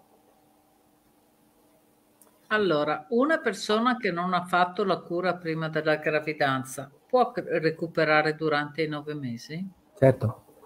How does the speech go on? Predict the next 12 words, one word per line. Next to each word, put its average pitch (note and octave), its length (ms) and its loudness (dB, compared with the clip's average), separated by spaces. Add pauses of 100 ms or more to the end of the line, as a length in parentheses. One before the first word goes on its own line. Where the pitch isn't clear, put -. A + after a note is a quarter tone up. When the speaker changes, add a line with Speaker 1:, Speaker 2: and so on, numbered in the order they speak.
(540)
Speaker 2:
assolutamente. C#3+ 880 6
È C3+ 100 0
chiaro F3 320 8
che D#3 300 4 (280)
se, - 300 -4
se - 220 4
uno, F#3 340 10 (880)
eh, C#3+ 380 -4 (100)
ci - 100 4
arriva C#3+ 460 8 (100)
prima, E3+ 560 8 (300)
no? - 320 -2